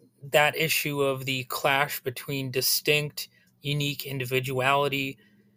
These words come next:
versus conformity, family, nation, tradition, et cetera. You know, it's, it's the classic question of, um, wh-, where do you stand? Who,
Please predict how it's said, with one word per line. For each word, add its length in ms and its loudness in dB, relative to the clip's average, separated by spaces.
versus 1000 8
conformity, 800 0
family, 520 0
nation, 680 -4
tradition, 640 0
et 180 -6
cetera. 540 0
You 140 -4
know, 140 2
it's, 180 0
it's 220 -4
the 100 -2
classic 560 -2
question 680 0
of, 560 -2
um, 520 -4
wh-, 260 -8
where 300 6
do 80 4
you 160 0
stand? 600 0
Who, 140 -8